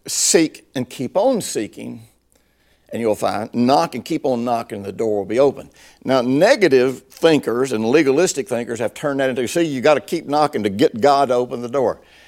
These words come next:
No, God is not the one that opens the door to your heart,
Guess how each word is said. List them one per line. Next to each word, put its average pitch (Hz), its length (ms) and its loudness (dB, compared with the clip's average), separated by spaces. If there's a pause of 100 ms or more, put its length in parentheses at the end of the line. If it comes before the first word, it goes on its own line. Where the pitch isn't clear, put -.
(220)
No, 220 640 0
God 208 380 -2
is 147 180 -4
not 165 200 -8
the 160 80 -10
one 139 500 -6
that 120 340 -4
opens 143 440 -6
the 101 100 -4
door 101 280 2
to 92 60 -6
your 90 220 -2
heart, 123 540 0